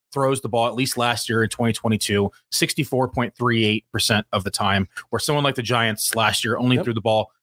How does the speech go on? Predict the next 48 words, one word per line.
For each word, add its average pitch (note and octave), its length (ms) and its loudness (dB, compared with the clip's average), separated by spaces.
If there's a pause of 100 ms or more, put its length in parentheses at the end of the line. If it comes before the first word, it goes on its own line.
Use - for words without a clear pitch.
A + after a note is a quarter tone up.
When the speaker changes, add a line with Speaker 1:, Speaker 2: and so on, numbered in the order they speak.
Speaker 1:
fifty-two C3+ 500 0
point A#2 320 -2
eight A2 180 0
five G2+ 460 -2
percent G#2 340 0 (120)
of G#2 100 2
the G2+ 80 0
time. G#2+ 340 0 (240)
So C3 440 0
in C#3 240 0
a C3+ 140 0
season-long D3 580 2
projections, A#2+ 580 0
when A2+ 100 0
I A2+ 40 2
looked B2 280 0
at A#2 200 0
the A2+ 80 -4
model A2+ 400 2
and A2 120 0
I A2 60 2
used, A2 580 0 (280)
you A#2 100 2
know, G#2+ 240 0
we B2 140 0
used A#2 220 4
what's A2+ 140 -2
called A#2+ 240 0
X B2 240 0
pass A#2 300 0
attempts, G#2+ 320 0
so D#3 80 2
expected - 440 0
pass A2+ 280 2
attempts, G2+ 400 0 (260)
combining A#2 500 0
years A2 420 2
and, A2 160 2
and A2 120 2
looking A2+ 240 2
at G#2 80 2
efficiencies. G2+ 720 0 (320)
Um, A2 280 0
Minnesota, C3+ 540 2
for B2 160 -4
instance, A#2 300 -2
this A#2+ 240 0
year, A2 320 2